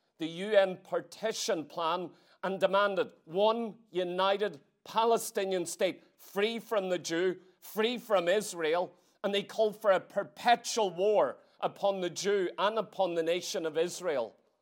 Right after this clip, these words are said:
Hamas used this statement officially for the first time in twenty twelve by using it in official documents.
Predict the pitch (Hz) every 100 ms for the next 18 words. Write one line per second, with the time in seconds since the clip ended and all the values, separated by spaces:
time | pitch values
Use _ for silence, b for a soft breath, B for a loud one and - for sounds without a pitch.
0 | _ _ _ _ _ _ 202 185 233 262
1 | - 214 208 190 196 180 - - 190 190
2 | 180 151 185 175 - - 240 - 247 208
3 | 143 110 - 170 151 175 170 - 190 156
4 | 120 - _ _ _ _ _ - 196 175
5 | 143 - 190 190 220 196 - 208 208 -
6 | - - b b b 185 175 160 175 214
7 | 208 220 202 202 180 175 165 190 185 -
8 | 180 165 180 180 - 202 156 120 - -